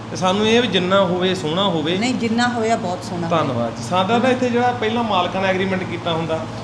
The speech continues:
Speaker 1: ਉਹਦੇ ਵਿੱਚ ਲਿਖਿਆ ਹੁੰਦਾ ਦੋ ਬਾਈ ਦੋ ਦੀ ਟਾਇਲ, ਪਰ ਸਾਨੂੰ ਇਹ ਲੱਗਿਆ ਵੀ ਜਦੋਂ ਮਾਲਕ ਚੰਗੇ ਆ, ਪੈਸਿਆਂ ਨੂੰ ਸਹੀ ਆ, ਕੋਈ ਨਗੋਚ ਨਹੀਂ।
Speaker 2: ਨਹੀਂ, ਜਿਹਨੇ ਵੀ ਘਰ ਦੇਖਿਆ, ਸਭ ਨੇ ਪਸੰਦ
Speaker 1: ਹਾਂ,
Speaker 2: ਕੀਤਾ।
Speaker 1: ਇਹ ਚੰਗੀ ਚੀਜ਼ ਸੋਚ ਕੇ ਚੱਲੇ ਆ ਜੀ। ਟਾਈਲਾਂ ਟੂਲਾਂ ਜੋ ਚੀਜ਼ ਲਾਈ ਆ, ਆਮ ਠੇਕੇਦਾਰ ਕੀ ਕਰਦੇ, ਸੱਤ ਫੁੱਟ ਦੇ ਗੇਟ ਲਾ ਕੇ ਉਹ ਜਾਂਦੇ, ਅੱਠ ਫੁੱਟ ਦੇ ਹਰ ਇੱਕ ਥਾਂ 'ਤੇ ਗੇਟ ਆ।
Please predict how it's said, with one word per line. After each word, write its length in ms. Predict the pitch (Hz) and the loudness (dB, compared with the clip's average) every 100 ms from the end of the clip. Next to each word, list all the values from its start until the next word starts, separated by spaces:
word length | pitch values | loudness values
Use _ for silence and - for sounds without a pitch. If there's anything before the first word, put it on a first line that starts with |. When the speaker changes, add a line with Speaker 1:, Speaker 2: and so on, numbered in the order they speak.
| - - | -8 -2
Speaker 1:
ਉਹਦੇ 180 | 214 247 | 2 2
ਵਿੱਚ 140 | 226 | 2
ਲਿਖਿਆ 260 | 214 202 214 | 2 2 2
ਹੁੰਦਾ 120 | 214 | 2
ਦੋ 220 | 196 190 | 2 2
ਬਾਈ 160 | 196 185 | 2 0
ਦੋ 120 | 185 | 0
ਦੀ 100 | 190 | 0
ਟਾਇਲ, 260 | 185 190 | 2 2
ਪਰ 160 | 190 196 | 2 0
ਸਾਨੂੰ 320 | 190 196 196 | 2 2 2
ਇਹ 80 | 208 | 2
ਲੱਗਿਆ 280 | 202 175 190 | 2 0 -2
ਵੀ 60 | |
ਜਦੋਂ 180 | 180 196 | -2 -2
ਮਾਲਕ 340 | 180 156 156 160 170 | -2 0 0 -2 -4
ਚੰਗੇ 260 | 165 170 | -2 0
ਆ, 40 | 170 | 0
ਪੈਸਿਆਂ 360 | 170 156 165 | 0 -2 -2
ਨੂੰ 80 | 165 | -4
ਸਹੀ 260 | 151 170 180 | -2 0 0
ਆ, 60 | |
ਕੋਈ 220 | 180 180 170 | 0 -2 -2
ਨਗੋਚ 400 | 180 180 156 160 | 0 0 0 -2
ਨਹੀਂ। 200 | 165 165 190 | -2 -4 -2
Speaker 2:
ਨਹੀਂ, 160 | 240 | -2
ਜਿਹਨੇ 300 | 202 233 269 | 0 0 0
ਵੀ 100 | 285 | 0
ਘਰ 180 | 269 254 | 2 0
ਦੇਖਿਆ, 580 | - 208 202 220 214 208 - - | 0 -4 -4 -2 -2 -2 -6 -2
ਸਭ 160 | 202 208 | 0 0
ਨੇ 120 | 226 | -4
ਪਸੰਦ 360 | - 143 160 | -6 -4 -2
Speaker 1:
ਹਾਂ, 160 | 175 151 | 0 0
Speaker 2:
ਕੀਤਾ। 180 | - 247 | 0 -2
Speaker 1:
ਇਹ 80 | 269 | 0
ਚੰਗੀ 340 | 240 233 247 | 2 2 2
ਚੀਜ਼ 260 | 240 247 226 | 2 0 0
ਸੋਚ 240 | 208 214 | -2 0
ਕੇ 100 | 214 | 0
ਚੱਲੇ 280 | 196 165 175 | 0 0 0
ਆ 20 | |
ਜੀ। 140 | 180 - | 0 -2
ਟਾਈਲਾਂ 380 | 202 190 196 | 0 4 4
ਟੂਲਾਂ 360 | 190 180 190 196 | 4 0 0 0
ਜੋ 340 | 170 175 196 | 0 0 2
ਚੀਜ਼ 240 | 202 208 185 | 2 -2 0
ਲਾਈ 260 | 165 151 | 0 0
ਆ, 120 | 160 - | -2 0
ਆਮ 220 | 180 208 | 0 0
ਠੇਕੇਦਾਰ 440 | 214 208 214 208 208 | 0 0 0 0 0
ਕੀ 120 | 208 | 0
ਕਰਦੇ, 220 | 196 208 | 0 0
ਸੱਤ 260 | 196 185 180 | -2 -2 -2
ਫੁੱਟ 200 | 170 185 | -4 -2
ਦੇ 100 | 190 | -2
ਗੇਟ 220 | 165 170 | -2 -2
ਲਾ 140 | 175 | -2
ਕੇ 120 | 170 170 | -2 -4
ਉਹ 100 | 190 | -2
ਜਾਂਦੇ, 320 | 180 175 175 | -4 0 -2
ਅੱਠ 80 | 156 160 | -2 -4
ਫੁੱਟ 140 | 170 | -2
ਦੇ 140 | 170 | -2
ਹਰ 60 | 170 | 0
ਇੱਕ 160 | 175 175 | -2 -2
ਥਾਂ 160 | 175 | -4
'ਤੇ 80 | 170 143 | -2 -2
ਗੇਟ 220 | 135 | -2
ਆ। 100 | 139 | -2